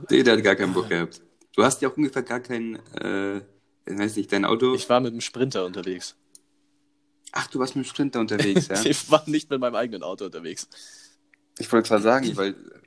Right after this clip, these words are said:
Speaker 1: dein Auto hundertdreißig, das passt in meiner Welt nicht so ganz zusammen. Also wenn man ganz fest in die Pedale tritt, dann kann man dein Auto, glaub ich, sogar mit dem Fahrrad überholen manchmal.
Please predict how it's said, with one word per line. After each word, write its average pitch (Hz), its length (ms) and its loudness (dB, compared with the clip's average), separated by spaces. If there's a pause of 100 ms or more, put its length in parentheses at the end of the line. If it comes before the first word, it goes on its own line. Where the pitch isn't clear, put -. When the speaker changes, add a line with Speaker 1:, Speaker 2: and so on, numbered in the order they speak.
(240)
Speaker 1:
dein 110 200 2
Auto 127 280 -2
hundertdreißig, 123 680 -4
das - 140 -12
passt - 280 -16
in 107 60 -2
meiner 113 220 2
Welt 117 140 0
nicht 120 120 -6
so 110 80 -4
ganz 117 220 -4
zusammen. 110 360 -2
Also 92 200 -4
wenn 95 100 0
man 98 160 0
ganz 135 320 0
fest - 300 -2
in 123 80 2
die 113 60 -2
Pedale 117 380 -2
tritt, - 280 -10
dann 104 80 -6
kann 117 160 -6
man 113 80 -4
dein 107 140 0
Auto, 123 220 -2
glaub 113 200 -8
ich, 117 80 -12
sogar 113 200 -6
mit 110 100 -8
dem 107 60 -8
Fahrrad 127 320 -6
überholen 90 380 -2
manchmal. 90 360 -10